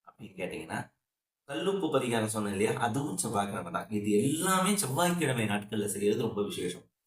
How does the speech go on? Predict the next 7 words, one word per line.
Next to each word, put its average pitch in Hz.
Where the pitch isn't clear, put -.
செவ்வாய்க்கிழமையை 143
தாண்டிச்சுன்னா 110
வெள்ளி, 139
சனி, -
இந்த -
மூன்று 202
நாட்கள்ல, 107